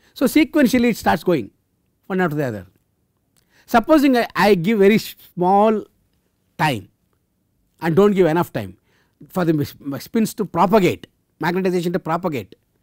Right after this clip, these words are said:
propagate, you know, it will not propagate completely. Then it will restrict only to this. Give more time, it will propagate to this. Give further time, it will propagate to this.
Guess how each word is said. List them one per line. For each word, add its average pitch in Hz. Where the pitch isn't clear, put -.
propagate, 170
you 165
know, 277
it 202
will 220
not 240
propagate 190
completely. 135
Then 226
it 240
will 240
restrict 202
only 220
to 208
this. 180
Give 214
more 240
time, 247
it 233
will 190
propagate 160
to 180
this. 160
Give 190
further 208
time, 214
it 151
will 143
propagate 147
to 151
this. 147